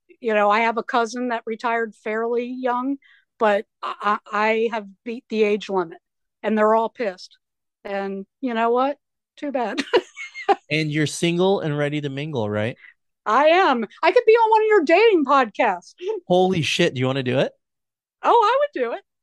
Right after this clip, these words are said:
Speaker 2: All right. Um, so anybody in, uh, you wanna give, like, a, not, like, the exact area, but, like,
Speaker 1: I
Speaker 2: a
Speaker 1: am in the Tampa Bay area.
Speaker 2: All right. Guys,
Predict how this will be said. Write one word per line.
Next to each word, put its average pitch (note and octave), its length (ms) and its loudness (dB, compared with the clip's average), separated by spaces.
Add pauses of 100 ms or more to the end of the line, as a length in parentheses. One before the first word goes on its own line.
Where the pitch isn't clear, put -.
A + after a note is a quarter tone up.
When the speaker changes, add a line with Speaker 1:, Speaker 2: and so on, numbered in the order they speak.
(180)
Speaker 2:
All C3+ 440 0
right. C3+ 320 -4 (420)
Um, C#3+ 480 -2 (1080)
so - 160 -14
anybody G3+ 560 -2
in, E3 280 -4
uh, C#3+ 540 2 (120)
you C#3 140 -8
wanna F3+ 100 -4
give, F#3+ 160 -4
like, F#3+ 140 -4
a, B2+ 200 -4 (220)
not, F3 280 -2
like, B2+ 200 -4
the G#2+ 160 -12 (220)
exact A#2 640 -4
area, G2+ 560 -8 (560)
but, A#2+ 160 -6
like, A2+ 160 -4
Speaker 1:
I F#4 140 0
Speaker 2:
a G#4 40 -2
Speaker 1:
am G#4 120 -4
in F#4 140 0
the D#4 500 -4
Tampa E4+ 460 -6
Bay C#4+ 440 -2
area. G#3 240 -8 (480)
Speaker 2:
All C3+ 140 -2
right. B2 280 0 (960)
Guys, F3 800 0